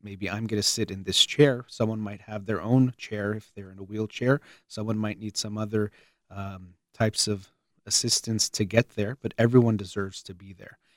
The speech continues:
And we can't forget anyone when it comes to, uh, making sure everyone gets, gets their rights met or gets, gets all the rights that they deserve. But what I was saying just a minute ago is that sometimes we think, "Oh, it's so good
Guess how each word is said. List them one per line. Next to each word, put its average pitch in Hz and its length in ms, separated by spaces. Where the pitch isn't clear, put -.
And 104 120
we 101 100
can't - 360
forget 104 360
anyone 95 500
when 95 160
it 90 100
comes 104 400
to, 90 420
uh, 87 260
making 104 360
sure - 260
everyone 95 480
gets, - 360
gets 101 200
their 101 160
rights 101 400
met 98 300
or 90 100
gets, - 360
gets - 200
all 95 100
the 95 100
rights 92 300
that 95 180
they 98 100
deserve. 92 460
But 120 100
what 135 100
I 139 40
was 127 100
saying 143 280
just 120 220
a 104 200
minute 120 280
ago 90 320
is 120 180
that 123 180
sometimes 156 260
we 127 60
think, - 240
"Oh, 135 60
it's - 120
so 147 160
good 120 560